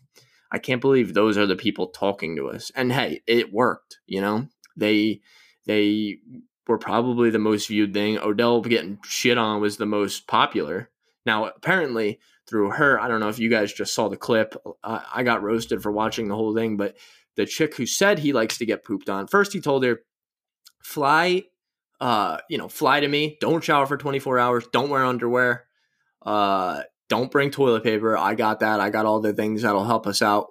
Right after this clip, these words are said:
with the cleanup." I'm just kidding. He didn't say the last part. But everyone knows, like, "Oh, Odell could probably hook up with any broad he wants." Yeah, that's facts. But, like, you need to get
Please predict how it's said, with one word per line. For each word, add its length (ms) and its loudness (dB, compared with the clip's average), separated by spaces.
with 160 -2
the 80 -10
cleanup." 460 0
I'm 140 -2
just 120 -12
kidding. 160 -16
He 100 2
didn't 120 0
say 120 -2
the 80 -4
last 200 -10
part. 240 -12
But 220 2
everyone 340 4
knows, 260 4
like, 160 0
"Oh, 260 0
Odell 300 4
could 140 -8
probably 240 2
hook 180 0
up 120 -2
with 120 2
any 160 0
broad 300 4
he 60 2
wants." 500 0
Yeah, 300 0
that's 200 0
facts. 340 0
But, 160 0
like, 380 -2
you 220 -4
need 340 0
to 100 -8
get 320 2